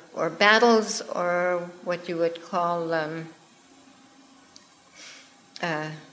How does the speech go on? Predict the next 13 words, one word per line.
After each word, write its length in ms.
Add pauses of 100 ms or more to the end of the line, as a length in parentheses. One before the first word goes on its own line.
(500)
maneuvers 800
or 560 (2500)
in 760 (340)
less 280
than 100
sixty-six 720
years, 500
right? 180 (600)
And 140
therefore, 520 (220)
one 280
young 260
woman, 500